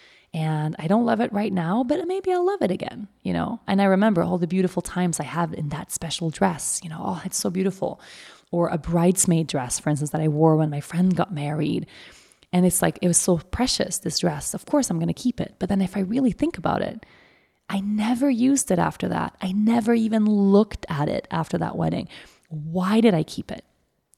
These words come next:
Why didn't I? And, and I know we all go through these things. It is so hard. It's so hard to declutter our lives in this major way. So actually what's happened in our lives is that we've had these closet areas. Um,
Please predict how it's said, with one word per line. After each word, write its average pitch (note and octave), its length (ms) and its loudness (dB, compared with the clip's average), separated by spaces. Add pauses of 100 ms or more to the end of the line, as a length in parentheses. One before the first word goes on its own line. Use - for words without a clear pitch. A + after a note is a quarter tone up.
(160)
Why E3 300 2
didn't F3+ 240 4
I? D#3 260 0 (380)
And, F#3+ 200 0
and G3+ 120 4
I G#3+ 80 6
know A#3 140 6
we G#3 160 6
all F#3 220 4
go E3+ 180 4
through E3 180 -2
these D#3 200 -2
things. E3+ 260 0
It F3+ 120 0
is G3+ 120 2
so G3+ 380 2
hard. E3+ 600 0 (500)
It's G#3+ 180 -6
so G#3 300 4
hard A3 360 2
to - 80 -8
declutter E3 560 2
our D#3+ 120 2
lives F3+ 380 0
in E3 80 -4
this D#3 200 -4
major D#3 440 -2
way. G3 420 -2 (480)
So - 160 2
actually F3 240 4
what's E3 200 2
happened G3 340 2
in D#3+ 100 2
our E3+ 180 6
lives D#3 300 2
is D#3+ 140 0
that - 100 0
we've F3 160 4
had D3+ 200 -2
these E3 160 -6
closet G#3 600 0
areas. E3 680 0 (540)
Um, E3 460 -2